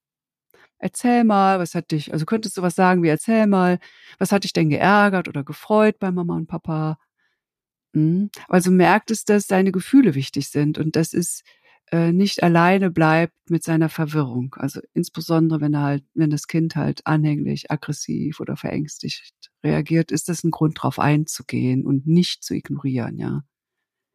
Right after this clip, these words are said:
Klar, das Beste, was du tun kannst, ist deinem Kind gesunde Liebe und Stabilität vorzuleben, ja. Indem du dich halt nicht auf das toxische Spiel einlässt, da zeigst du dem Kind halt auch einen alternativen Weg, ja.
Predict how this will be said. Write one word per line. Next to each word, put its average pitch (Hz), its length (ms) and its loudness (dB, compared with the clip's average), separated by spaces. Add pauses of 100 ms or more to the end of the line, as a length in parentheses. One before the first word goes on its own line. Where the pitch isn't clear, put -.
(1040)
Klar, 135 200 -4
das 135 160 -4
Beste, - 260 0
was 156 240 0
du 165 200 0
tun 233 280 6
kannst, 240 340 4
ist - 180 -4
deinem 190 320 2
Kind 175 540 0 (280)
gesunde 180 500 6
Liebe 160 300 4
und - 140 -4
Stabilität 147 720 -2
vorzuleben, - 1000 -6
ja. 131 280 -8 (920)
Indem 175 340 0
du 180 80 -2
dich 165 200 -4
halt 160 160 0
nicht 180 200 0
auf 147 100 -10
das - 340 -6
toxische 160 500 -2
Spiel 233 380 2
einlässt, 220 640 2
da 202 100 -4
zeigst 214 380 -2
du 226 60 -2
dem 208 160 0
Kind 226 280 -2
halt 208 160 0
auch 190 120 -4
einen 208 100 -2
alternativen 196 840 -2
Weg, 226 380 4
ja. 139 300 0